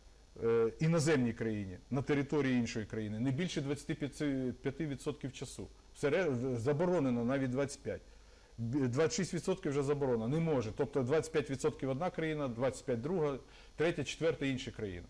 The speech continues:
Щоб не було монополізації інформаційного і телевізійного простору, бо це є небезпечно, бо це формує в свідомості людей, е, певний, е, напрямок мислення, який вигідний тій країні, яка буде домінувати в вашому телевізійному просторі.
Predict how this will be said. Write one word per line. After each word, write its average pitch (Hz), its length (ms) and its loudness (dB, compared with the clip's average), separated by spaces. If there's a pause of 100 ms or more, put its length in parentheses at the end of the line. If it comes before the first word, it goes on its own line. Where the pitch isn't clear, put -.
(260)
Щоб 135 220 0
не 147 80 2
було 139 240 2
монополізації 143 840 0
інформаційного 123 640 -2
і 127 40 -4
телевізійного 123 560 -2
простору, 117 400 -2
бо 104 120 -4
це 170 180 -2
є 147 160 2
небезпечно, 135 760 -2 (340)
бо 120 100 -2
це 175 300 0 (220)
формує 147 340 0
в 151 40 -2
свідомості 147 540 -2
людей, 147 400 0 (340)
е, 123 340 4 (240)
певний, 156 540 2
е, 120 360 4
напрямок 139 540 0
мислення, 139 640 0
який 127 380 -2
вигідний 139 440 0
тій 139 160 -2
країні, 143 440 -2
яка 135 200 0
буде 131 220 0
домінувати 143 840 0
в 147 60 -6
вашому 123 380 -2
телевізійному 127 640 0
просторі. 107 420 -6